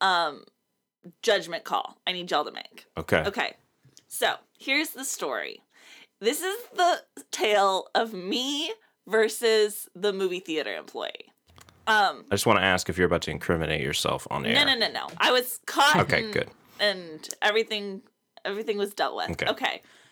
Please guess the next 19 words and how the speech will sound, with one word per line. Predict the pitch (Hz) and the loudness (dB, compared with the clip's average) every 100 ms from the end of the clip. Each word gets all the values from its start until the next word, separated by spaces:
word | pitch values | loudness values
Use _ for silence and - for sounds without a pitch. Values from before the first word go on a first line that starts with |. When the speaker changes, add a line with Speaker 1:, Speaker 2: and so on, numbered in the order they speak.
| - | -2
Speaker 2:
As | - | 0
your | 101 98 | 4 4
lawyer. | 95 80 78 | 6 6 4
Speaker 1:
So, | 78 - - 202 208 | 4 6 8 6 6
yeah. | 165 131 - - | 4 4 0 -8
Speaker 2:
<laughs> | - - | -10 -2
Speaker 1:
No. | 226 175 165 185 - | 2 4 6 6 6
Um, | 247 226 151 - | 4 4 2 -2
my | 226 269 339 392 523 539 - _ | 0 2 4 0 -4 -6 -8 _
protocol | - - 269 254 233 254 175 160 151 | -18 -4 0 0 0 2 4 4 2
when | 175 - | -4 -4
I | 220 220 247 302 - | 0 2 2 0 -2
am | 240 | -2
in | 220 | -2
a | |
movie | 202 180 165 | -4 -4 -6
theater | - - - 55 - - - _ | -6 -8 -8 -8 -12 -18 -20 _
is | 226 214 | 4 4
that | 226 220 185 - - | 4 2 2 0 -6